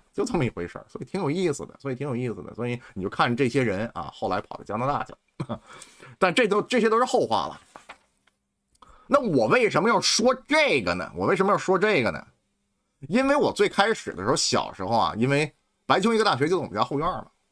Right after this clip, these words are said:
所以呢，我开始的时候觉得白求恩应该是中国人啊，我最开始真以为他是中国人，直到后来有人告诉我他不是中国人，他加拿大人。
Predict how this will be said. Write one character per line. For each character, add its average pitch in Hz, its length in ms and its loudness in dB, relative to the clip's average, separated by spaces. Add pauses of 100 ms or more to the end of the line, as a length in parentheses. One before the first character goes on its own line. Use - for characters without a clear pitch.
(460)
所 185 180 2
以 214 60 2
呢， 190 160 4
我 101 200 0
开 226 340 2
始 - 180 -4
的 98 100 -6
时 110 60 0
候 175 100 4 (300)
觉 101 140 -4
得 104 100 0
白 127 260 -2
求 202 200 4
恩 202 160 2
应 202 120 2
该 190 160 0
是 151 120 -4
中 180 180 0 (140)
国 359 180 4
人 76 140 -10
啊， - 160 -20 (420)
我 120 140 2
最 277 120 2
开 254 200 2
始 110 120 -8
真 180 160 0
以 185 100 0
为 101 100 -2
他 92 80 -6
是 90 60 -6
中 95 200 -8
国 85 100 -8
人， - 80 -16 (440)
直 175 240 2
到 285 200 4
后 196 260 2
来 107 220 4 (280)
有 107 160 2
人 120 140 0
告 180 260 4
诉 104 100 -4
我 85 60 -2
他 95 80 -6
不 127 160 0
是 190 60 4
中 143 180 2
国 98 100 2
人， 90 100 0
他 123 60 2
加 180 160 2
拿 196 100 2
大 220 220 2
人。 87 180 -8